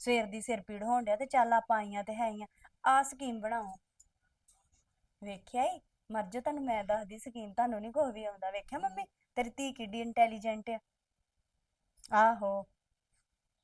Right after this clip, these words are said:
ਚੰਗਾ, ਚੰਗਾ, ਮੈਂ ਫੋਨ ਕੱਟਦੀ ਆ।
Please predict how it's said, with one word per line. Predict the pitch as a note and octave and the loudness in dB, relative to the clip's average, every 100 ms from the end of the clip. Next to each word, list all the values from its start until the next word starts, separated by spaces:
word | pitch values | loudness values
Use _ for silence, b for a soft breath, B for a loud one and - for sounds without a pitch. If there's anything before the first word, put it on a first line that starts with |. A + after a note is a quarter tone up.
| _ _ _ _ _ _ _ - | _ _ _ _ _ _ _ -12
ਚੰਗਾ, | A#3+ G#3 | -10 -10
ਚੰਗਾ, | G#3 G#3 G#3 | -10 -8 -6
ਮੈਂ | G#3+ | -6
ਫੋਨ | G#3+ G3 | -8 -10
ਕੱਟਦੀ | F#3 F#3+ E3+ F#3 | -8 -10 -10 -16
ਆ। | G3 | -18